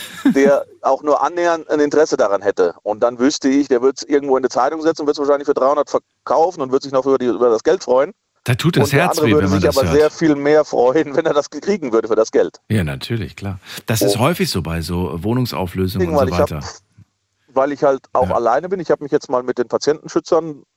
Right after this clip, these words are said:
Speaker 2: äh, auseinandergesetzt. Das sind so Leute, die Patientenverfügungen, ähm, erstellen und die einem beistehen, wenn man jetzt in einem hilflosen Zustand ist, wenn man im Koma liegt oder Schlaganfall oder was auch immer.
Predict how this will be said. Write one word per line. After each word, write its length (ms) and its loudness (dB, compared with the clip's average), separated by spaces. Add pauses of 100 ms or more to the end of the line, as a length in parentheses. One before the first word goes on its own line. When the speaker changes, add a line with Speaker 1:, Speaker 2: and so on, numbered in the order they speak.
Speaker 2:
äh, 40 -14
auseinandergesetzt. 760 0
Das 80 0
sind 120 -8
so 60 0
Leute, 300 2 (520)
die 140 -2
Patientenverfügungen, 1000 0
ähm, 460 -4
erstellen 560 0
und 240 -8
die 360 -4
einem 260 0
beistehen, 460 0
wenn 100 0
man 100 -2
jetzt 140 -2
in 100 -4
einem 120 -4
hilflosen 420 0
Zustand 360 0
ist, 140 -6
wenn 120 -6
man 120 -6
im 80 -10
Koma 320 0
liegt 280 -6
oder 180 2
Schlaganfall 520 -2
oder 140 2
was 120 0
auch 80 4
immer. 240 0